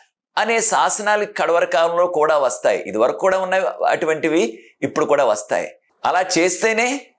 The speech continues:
కొనటానికి, అమ్మటానికి అవకాశం. వారు చెప్పినట్లుగా చేయకపోయినట్లయితే, వారు చెప్పినట్లుగా ఆరాధన చేయకపోయినట్లయితే కొనుటకు లేదు, అమ్మటానికి లేదని ప్రకటన గ్రంథం పదమూడు అధ్యాయం పదహారు నుంచి పద్దెనిమిది వరకు వాక్య భాగంలో మనం చదువుతున్నాం. కనుక ఎవరైతే యేసు ప్రభువుని కాకుండా ఇంకెవరిని పూజించినప్పటికీ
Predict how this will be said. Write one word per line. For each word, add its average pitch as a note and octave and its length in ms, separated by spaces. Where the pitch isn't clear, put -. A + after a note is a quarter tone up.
కొనటానికి, D#3 560
అమ్మటానికి C#3 440
అవకాశం. G#2+ 480
వారు C3+ 160
చెప్పినట్లుగా G3 480
చేయకపోయినట్లయితే, F3 760
వారు E3+ 160
చెప్పినట్లుగా F#3 440
ఆరాధన F3 240
చేయకపోయినట్లయితే D3+ 960
కొనుటకు E3 380
లేదు, F3+ 420
అమ్మటానికి B2 480
లేదని A2+ 520
ప్రకటన F3 320
గ్రంథం B2+ 340
పదమూడు C#3+ 280
అధ్యాయం A#2 360
పదహారు B2 420
నుంచి B2+ 180
పద్దెనిమిది A#2 440
వరకు B2 140
వాక్య G#2+ 240
భాగంలో G#2+ 280
మనం G#2+ 160
చదువుతున్నాం. F2+ 500
కనుక G3+ 160
ఎవరైతే A#3 640
యేసు G#3 380
ప్రభువుని A#3+ 380
కాకుండా G3+ 360
ఇంకెవరిని F#3+ 420
పూజించినప్పటికీ F#3 840